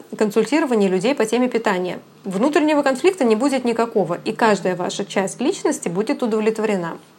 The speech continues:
Также блогером движет жажда познания, мне кажется. Ну, то есть, если блогер сам не развивается, о чем я говорила в, э, теме ценностей, то г-, грош цена такому блогу.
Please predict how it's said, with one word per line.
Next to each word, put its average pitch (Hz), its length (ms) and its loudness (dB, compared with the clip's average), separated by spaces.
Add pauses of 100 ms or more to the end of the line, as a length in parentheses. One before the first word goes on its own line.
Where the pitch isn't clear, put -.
(500)
Также 302 300 6
блогером 214 540 6
движет 240 340 2 (480)
жажда 214 640 4 (360)
познания, 202 640 4 (260)
мне 226 300 4
кажется. 202 480 -2 (260)
Ну, 247 100 4
то 277 120 4
есть, 262 220 0
если 254 380 0
блогер 220 460 2
сам 240 300 2
не 196 100 4
развивается, 220 540 0
о 226 40 2
чем 220 200 0
я 196 80 2
говорила 202 420 2
в, - 100 -10
э, 196 220 2
теме 196 280 2
ценностей, 196 580 -2
то 233 500 4 (220)
г-, 220 360 2
грош 269 260 2
цена 247 220 2
такому 254 300 4
блогу. 196 440 2